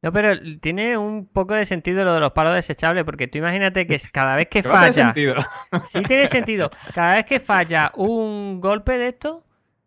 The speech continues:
Speaker 1: el tío
Speaker 2: Sí.
Speaker 1: tira el palo, lo rompe, lo, lo destroza allí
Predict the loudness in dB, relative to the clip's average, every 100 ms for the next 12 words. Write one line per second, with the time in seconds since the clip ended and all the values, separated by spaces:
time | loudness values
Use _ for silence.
0 | _ -10 -8 -6 -4 -2 0 0 0 -2
1 | -2 -2 -4 -6 -6 -6 -6 -8 -6 -8
2 | -10 -18 -18 -12 -12 -12 _ -6 -4 -2
3 | -2 -2 -8 -10